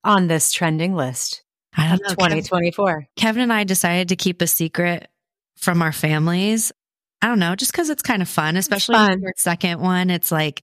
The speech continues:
Speaker 2: I know, I know people care, obviously, but <laughs> it's not, I don't know if it's as exciting as the first. I don't know. I mean, some people would say yes, but,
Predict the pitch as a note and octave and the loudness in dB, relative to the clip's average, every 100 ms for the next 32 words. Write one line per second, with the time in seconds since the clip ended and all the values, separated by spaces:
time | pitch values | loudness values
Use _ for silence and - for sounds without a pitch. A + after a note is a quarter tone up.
0 | _ _ _ _ _ - A#3 A3+ A3 G#3+ | _ _ _ _ _ -2 0 2 2 2
1 | G#3+ G#3+ G#3 E3+ D3 - D3+ D3 C#3 C#3+ | 0 2 0 0 -2 -2 0 0 0 -2
2 | C#3 D3 D3 - D3+ D3 D#3 D#3 D3 D4+ | 0 0 0 0 0 2 2 0 0 -2
3 | - - - A4 E4 C#4+ C4 - _ _ | -4 -2 -2 -2 0 0 -2 -6 _ _
4 | _ D4+ C#4+ A#3+ A3 G#3 - G3+ F3+ - | _ -2 0 0 0 0 -2 -4 -4 -10
5 | - _ _ _ _ _ _ F#3+ F#3 G3 | -20 _ _ _ _ _ _ -4 0 0
6 | E3+ E3 - E3+ D#3+ D3+ D3+ C#3 C#3 - | -2 -2 -2 0 0 0 0 -2 -4 -2
7 | C#3+ F3+ D3 - G#3 D#3+ C#3+ E2+ - A3+ | -2 0 -2 0 -2 -2 -4 -4 0 0
8 | A3+ B3+ A#3 F#3+ E3+ D3+ D3+ - A2+ - | 0 0 0 0 0 0 0 -2 -2 0
9 | E3+ - F#3+ - | -2 0 -2 -4